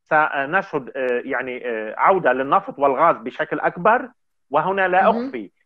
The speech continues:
Speaker 1: أن ترامب بالرغم من كل النقد الذي كان يعطيه لأوبك ويضغط عليها علنا حتى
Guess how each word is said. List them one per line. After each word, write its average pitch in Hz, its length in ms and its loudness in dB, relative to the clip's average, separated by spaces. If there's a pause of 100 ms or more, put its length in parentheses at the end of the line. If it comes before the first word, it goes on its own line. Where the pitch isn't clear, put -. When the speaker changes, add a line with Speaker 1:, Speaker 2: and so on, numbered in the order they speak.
(180)
Speaker 1:
أن 147 200 -2
ترامب 202 360 0
بالرغم 202 360 2
من 180 120 -4
كل 247 240 2
النقد 196 320 0
الذي 165 320 0
كان 180 200 -2
يعطيه 170 520 0
لأوبك 202 520 0 (300)
ويضغط 185 480 4
عليها 180 340 4
علنا 151 420 4
حتى - 440 -2